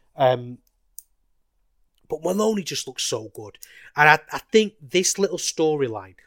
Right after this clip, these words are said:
has really been the making of him, because I was starting to really get a bit shaky with Dan Maloney. He's a wrestler I've always liked.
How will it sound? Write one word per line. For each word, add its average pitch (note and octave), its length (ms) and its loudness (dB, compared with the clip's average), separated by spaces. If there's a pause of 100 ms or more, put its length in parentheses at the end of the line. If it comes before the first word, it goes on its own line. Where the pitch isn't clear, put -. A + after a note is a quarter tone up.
(300)
has C#3 220 -2
really C#3+ 320 -4
been C3 200 -4
the A#2+ 60 -10
making A#2 440 -10
of G#2+ 120 -18
him, G2 160 -18 (500)
because D#3 540 0 (1120)
I F3 240 10
was F#3 380 2
starting F3+ 640 6
to D#3 120 -6
really E3+ 640 0 (580)
get E3+ 180 4
a D3+ 60 0
bit D#3+ 220 -4
shaky - 480 -4
with - 160 -14
Dan A2+ 180 -4
Maloney. G2+ 420 -16
He's A2 120 -10
a D#3+ 40 -6
wrestler F#3+ 380 0
I've D#3+ 140 2
always B2+ 400 0
liked. G2+ 480 -18